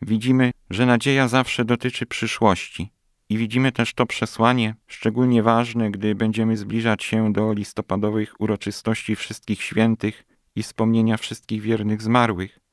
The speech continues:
że nadzieja chrześcijańska, w odróżnieniu od nadziei świeckiej, dotyczy także przyszłości wiecznej, którą Bóg obiecał człowiekowi w Jezusie Chrystusie. To ważne przesłanie,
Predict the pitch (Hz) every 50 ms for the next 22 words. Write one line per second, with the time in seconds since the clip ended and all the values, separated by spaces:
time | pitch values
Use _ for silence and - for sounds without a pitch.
0 | _ _ _ _ _ _ _ _ - 90 101 113 113 110 104 104 127 139 143 131
1 | - - - 123 - - - 120 117 117 120 131 131 - - - 117 107 104 -
2 | _ _ _ _ _ - - - _ - 113 110 113 113 120 117 107 110 123 123
3 | 139 135 117 107 - - 92 92 - 101 104 101 92 107 113 104 92 - - -
4 | 104 110 117 - - - - 92 90 95 - _ _ _ _ _ _ - 95 95
5 | 113 117 - 143 143 - - 131 - 131 131 120 117 120 131 123 - - - 123
6 | - - - 131 127 120 - - - 104 95 95 90 85 - - - 95 92 95
7 | 101 - _ _ _ _ _ - - - 120 117 120 120 113 107 110 127 127 -
8 | - - - 113 117 101 110 123 - - 123 113 107 - - - 113 110 113 107
9 | - - 127 123 110 110 107 104 104 98 104 110 110 101 104 92 85 - 82 82
10 | - - 90 90 - - - 76 71 - - - - - _ _ _ _ - 127
11 | 120 110 131 131 117 101 101 95 90 - - - - - - 110 110 104 95 90
12 | 92